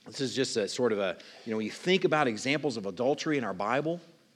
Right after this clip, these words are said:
you know, Bible characters that were guilty of this, of transgressing this, this commandment,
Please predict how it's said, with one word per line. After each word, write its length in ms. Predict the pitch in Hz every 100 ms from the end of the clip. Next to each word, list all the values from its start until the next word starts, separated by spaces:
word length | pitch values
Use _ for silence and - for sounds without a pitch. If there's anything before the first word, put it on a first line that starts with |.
| _ _ -
you 80 |
know, 40 | 101
Bible 340 | 78 131 151
characters 680 | 151 139 135 135 160 151 151
that 100 | 120
were 120 | 98
guilty 440 | 95 143 165 180 175
of 140 | 151
this, 280 | 156 - - - -
of 120 | -
transgressing 880 | - 143 147 135 120 143 139 139 127
this, 360 | 123 - - -
this 260 | 113 117
commandment, 460 | - 113 131 175 220